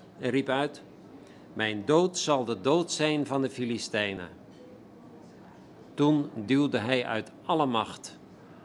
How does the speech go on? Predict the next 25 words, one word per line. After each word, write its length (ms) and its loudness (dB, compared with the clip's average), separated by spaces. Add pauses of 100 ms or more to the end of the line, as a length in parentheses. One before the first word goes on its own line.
(220)
De 180 -6
tempel 360 4
stortte 540 0
in 260 0 (380)
en 280 -6
alle 240 4
aanwezigen, 840 0 (260)
ook 240 -4
de 80 -8
stadsvorsten, 920 -4 (160)
werden 260 -4
bedolven. 540 -4 (960)
Zo 320 2
maakte 400 0
Simson 580 -2
bij 220 2
zijn 280 -4
dood 320 -2
meer 260 0
slachtoffers 840 -4
dan 200 0
tijdens 420 0
zijn 260 -2
hele 420 0
leven. 480 -4